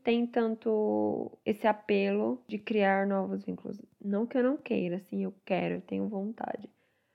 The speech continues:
Mas eu sinto que é um pouco mais complicado e, e difícil mesmo pra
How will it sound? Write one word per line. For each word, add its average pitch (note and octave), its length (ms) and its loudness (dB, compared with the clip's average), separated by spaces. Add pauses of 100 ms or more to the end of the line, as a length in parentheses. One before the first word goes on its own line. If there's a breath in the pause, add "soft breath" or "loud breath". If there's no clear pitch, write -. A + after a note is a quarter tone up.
(260)
Mas G#3 440 2
eu G#3 120 -2
sinto G#3+ 260 -8
que - 160 -10
é A3+ 80 -2
um A#3+ 120 0
pouco B3 380 -8
mais B3 460 -2
complicado A#3 920 0
e, F#3+ 680 -2 (320)
e - 60 -8
difícil B3 560 -2
mesmo G3+ 380 0
pra - 420 -4